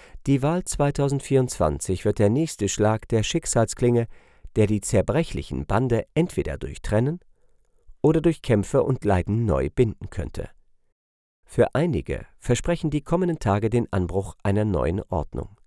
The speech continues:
in der die Stärken jeder Region respektiert und geehrt werden. Für andere bedeutet es den Untergang von allem, was ihnen lieb und teuer ist,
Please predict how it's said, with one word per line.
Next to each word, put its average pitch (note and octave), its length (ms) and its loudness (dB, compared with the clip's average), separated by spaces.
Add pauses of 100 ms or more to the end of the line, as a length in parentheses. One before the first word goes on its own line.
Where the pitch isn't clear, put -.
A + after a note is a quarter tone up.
(460)
in C3 120 4
der D3 180 2
die D#3+ 140 -4
Stärken A#2+ 540 0
jeder F#2 320 0
Region C#2+ 460 -2
respektiert - 800 -4
und F#2+ 180 -4
geehrt F#2+ 420 -2
werden. - 260 -12 (880)
Für - 160 2
andere A2+ 380 2
bedeutet C3 420 2
es C3+ 140 0
den C#3+ 160 0
Untergang G#2+ 560 2
von - 240 -2
allem, D3+ 260 2
was C3 160 -2
ihnen C#3 260 0
lieb D#2 300 -4
und A#2 200 -2
teuer C2 300 -2
ist, - 300 -12